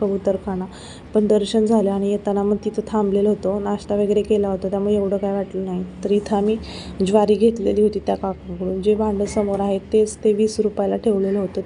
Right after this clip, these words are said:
तेवढंच. तर मग म्हटलं, "पक्ष्यांना तरी कोण देणार खायला?" तर अशा पद्धतीने भरपूर सारे जे येणारे होते तर ते, अं, म्हणजे असं देतच होते, अं, तिथून घेतच होते त्या काकांकडून चणे किंवा ज्वारी वगैरे. आणि प-, कबूतर पण एवढे हे भुकेलेले होते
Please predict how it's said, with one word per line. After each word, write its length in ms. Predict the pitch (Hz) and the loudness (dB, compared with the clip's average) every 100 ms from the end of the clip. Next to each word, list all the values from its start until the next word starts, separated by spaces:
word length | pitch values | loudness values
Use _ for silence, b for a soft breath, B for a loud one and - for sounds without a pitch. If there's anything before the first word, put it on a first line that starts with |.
| - | 0
तेवढंच. 340 | 202 190 196 - - - - - - - - - - 208 | 2 2 -4 -8 -18 -18 -20 -20 -18 -18 -18 -16 -4 0
तर 100 | 196 | 2
मग 140 | 202 | 2
म्हटलं, 420 | 202 202 190 196 | 2 2 2 0
"पक्ष्यांना 580 | 202 220 - 208 196 196 190 | 0 -2 -2 -2 0 -2 0
तरी 160 | 208 196 - B B B B - | 0 0 -4 B B B B 0
कोण 200 | 208 208 | 4 4
देणार 260 | 208 202 190 | 4 2 0
खायला?" 260 | 190 185 190 | 0 0 2
तर 180 | 196 | 2
अशा 220 | 196 196 208 | 2 2 -4
पद्धतीने 480 | 208 190 208 202 | -4 -2 0 2
भरपूर 360 | 202 220 226 208 | 2 2 0 -4
सारे 300 | 214 220 202 | 0 0 2
जे 140 | 196 | 4
येणारे 380 | 214 202 196 202 | 4 2 0 0
होते 300 | 202 196 190 185 | 0 0 -2 -2
तर 100 | 196 | -2
ते, 240 | 196 208 202 - B B B - | -2 -2 -2 -6 B B B -6
अं, 400 | 185 180 180 180 - - | -2 0 0 -2 -6 0
म्हणजे 260 | 208 202 | 2 4
असं 320 | 202 196 208 208 - | 2 2 -2 -2 0
देतच 440 | 214 226 220 220 | 4 4 4 0
होते, 280 | 226 226 190 | 0 0 -2
अं, 340 | 190 190 185 185 | 0 0 0 0
तिथून 280 | 214 - 220 | -2 0 2
घेतच 340 | 226 226 226 | 4 4 0
होते 180 | 214 202 196 | -2 -4 -4
त्या 80 | |
काकांकडून 560 | 190 190 185 180 185 190 | -4 -4 -6 -4 -2 -2
चणे 340 | 190 214 202 | 0 0 0
किंवा 420 | 202 214 190 190 196 | -2 -2 0 0 -2
ज्वारी 360 | 208 190 185 | 0 2 2
वगैरे. 360 | 185 185 180 180 | 0 0 0 0
आणि 200 | 185 185 | 0 -2
प-, 160 | - | -2
कबूतर 480 | 202 208 196 202 208 | -4 -2 -2 0 0
पण 220 | 208 208 | 0 0
एवढे 260 | 214 208 208 | 0 0 2
हे 200 | 208 202 | 0 0
भुकेलेले 540 | 196 202 202 202 202 | -2 -2 0 2 2
होते 260 | 214 208 - | 2 0 -4